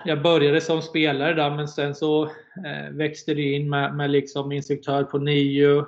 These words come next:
jag var jas-tränare, eh, hade hand om, eh,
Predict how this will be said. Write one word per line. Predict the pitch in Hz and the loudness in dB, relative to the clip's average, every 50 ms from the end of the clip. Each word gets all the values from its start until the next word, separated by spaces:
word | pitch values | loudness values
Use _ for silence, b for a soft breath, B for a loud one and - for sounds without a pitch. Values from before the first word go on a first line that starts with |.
| - | -4
jag | - 139 135 131 | -4 -4 -4 -4
var | 135 135 | -4 -4
jas-tränare, | 135 139 143 139 139 135 - - - - 139 135 139 139 135 139 139 139 139 139 139 143 147 143 - _ - 135 | -2 0 0 0 0 -2 -4 -6 -8 -4 0 0 2 0 0 0 -2 0 0 0 0 0 -2 -4 -8 _ -10 -8
eh, | 135 131 131 131 127 131 | -6 -6 -4 -6 -6 -4
hade | 135 131 131 139 | -4 -4 -2 -2
hand | 135 135 135 135 135 135 135 135 | -2 0 0 -2 -2 -2 -2 -2
om, | 135 135 135 135 135 139 131 131 135 _ _ _ _ _ _ _ _ _ - 139 | -2 -2 -4 -4 -6 -8 -8 -8 -10 _ _ _ _ _ _ _ _ _ -6 -4
eh, | 135 131 131 131 131 131 127 | -2 0 0 0 0 0 -2